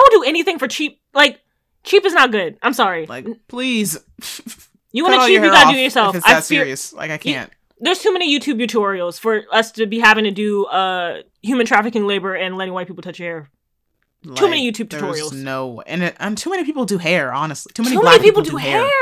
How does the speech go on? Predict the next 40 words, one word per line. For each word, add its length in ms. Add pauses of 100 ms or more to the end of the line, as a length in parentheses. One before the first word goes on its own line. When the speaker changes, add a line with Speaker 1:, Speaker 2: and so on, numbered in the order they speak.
Speaker 1:
hair. 280 (460)
Speaker 2:
Like, 460 (140)
for 220
you 180
to 60
be 180
going 260
to 80
some 180
white 160
per-, 180
going 220
to 80
Jeff 300
Bezos' 520
Amazon 520
store 580
to 100
get 220
your 100
hair 220
braided. 460
Speaker 1:
<laughs> 40 (3000)
Like, 380 (560)
Speaker 2:
It's 120
too 120
many 120
black 200
people 160
that 100
do 120
hair. 340
Like, 280
I 600 (200)
Speaker 1:
people 240
be 60
like, 220
Speaker 2:
<laughs> 40
Speaker 1:
"Oh, 300
it's, 260